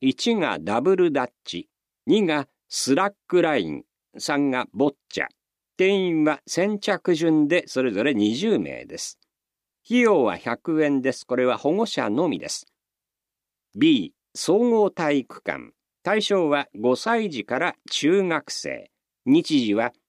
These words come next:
七月二日土曜日午前九時から正午。内容はトランポリン、ボクシングミッ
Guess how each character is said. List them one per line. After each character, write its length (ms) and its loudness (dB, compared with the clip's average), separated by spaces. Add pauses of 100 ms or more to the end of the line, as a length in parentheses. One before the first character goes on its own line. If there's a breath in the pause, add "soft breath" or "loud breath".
七 340 -4
月 340 -2
二 300 -12
日 180 -4
土 220 2
曜 320 4
日 260 -4
午 180 2
前 300 0
九 140 -4
時 160 -4
か 140 -4
ら 120 -4
正 300 -2
午。 240 -8 (520)
内 220 2
容 220 4
は 200 0 (200)
ト 140 2
ラ 140 2
ン 140 -2
ポ 160 0
リ 120 0
ン、 160 -6 (420)
ボ 200 2
ク 80 -10
シ 180 2
ン 140 6
グ 100 4
ミ 180 2
ッ 20 -18